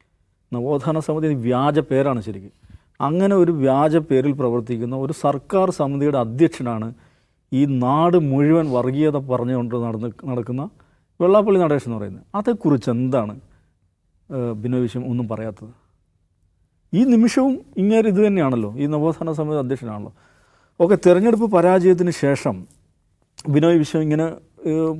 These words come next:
പറഞ്ഞിട്ട് എന്താ കാര്യം? ബിനോയ് വിശ്വം ഇതിന് മുമ്പ് പറഞ്ഞിരുന്നോ, "നമ്മൾ ഈ ചെങ്ങായി ഇതിൻ്റെ അധ്യക്ഷനാക്കരുത്"? പറഞ്ഞിരുന്നോ? പ-, പോട്ടെ, നാട് മുഴുവൻ ഇങ്ങേര് വർഗീയത പ്രസംഗിച്ച് നടക്കുന്ന കാലത്ത്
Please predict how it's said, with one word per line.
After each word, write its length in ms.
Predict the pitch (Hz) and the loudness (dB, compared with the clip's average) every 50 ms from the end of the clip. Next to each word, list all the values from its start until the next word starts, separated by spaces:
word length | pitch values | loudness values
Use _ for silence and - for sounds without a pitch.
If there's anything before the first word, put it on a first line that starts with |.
| 147 - | -4 -4
പറഞ്ഞിട്ട് 260 | 143 135 147 160 156 139 131 | -2 -2 0 0 0 0 2
എന്താ 160 | 139 170 170 147 | 2 0 0 2
കാര്യം? 240 | 135 131 131 139 139 135 - _ - | 0 0 0 -2 -4 -8 -10 _ -4
ബിനോയ് 220 | 143 170 185 185 170 | 0 0 2 2 2
വിശ്വം 180 | 156 - - 151 | 0 0 -2 -2
ഇതിന് 160 | 147 160 160 143 147 | 0 0 0 -2 -2
മുമ്പ് 240 | 160 156 151 165 165 131 143 | -2 -2 -2 -2 0 0 0
പറഞ്ഞിരുന്നോ, 460 | 117 117 123 127 113 104 95 95 95 - _ _ _ _ _ _ _ _ | 0 0 0 -2 -2 -4 -6 -10 -14 -16 _ _ _ _ _ _ _ _
"നമ്മൾ 140 | 190 185 170 147 | -4 -2 0 0
ഈ 40 | 156 151 - | 0 0 -2
ചെങ്ങായി 300 | 135 123 123 127 127 123 123 | -4 -4 -2 0 0 0 0
ഇതിൻ്റെ 180 | 113 123 120 117 | -2 -2 -4 -6
അധ്യക്ഷനാക്കരുത്"? 640 | 107 101 120 127 - - 120 110 107 92 - 104 98 - - - | -4 -4 -6 -6 -6 -8 -12 -12 -12 -10 -12 -12 -12 -10 -8 -8
പറഞ്ഞിരുന്നോ? 360 | 131 120 117 110 104 101 101 101 _ - | -6 -6 -6 -8 -10 -10 -14 -16 _ -14
പ-, 120 | 131 135 - | -14 -12 -8
പോട്ടെ, 220 | - 123 95 110 92 - _ _ _ _ _ _ _ _ _ _ - 139 | -8 -8 -8 -10 -14 -16 _ _ _ _ _ _ _ _ _ _ -2 2
നാട് 200 | 147 165 196 202 190 170 | 4 4 4 4 2 4
മുഴുവൻ 220 | 175 165 175 165 165 | 4 4 4 4 4
ഇങ്ങേര് 200 | 160 165 165 156 151 143 | 2 2 2 2 2 2
വർഗീയത 340 | 139 143 139 156 165 151 156 151 | 0 0 2 2 2 2 0 -2
പ്രസംഗിച്ച് 360 | 156 - - 143 143 123 127 131 | -4 -4 -4 -4 -4 -4 -4 -4
നടക്കുന്ന 260 | 123 120 131 127 123 110 | -4 -4 -4 -4 -4 -4
കാലത്ത് 280 | 120 117 113 104 - | -4 -4 -4 -6 -8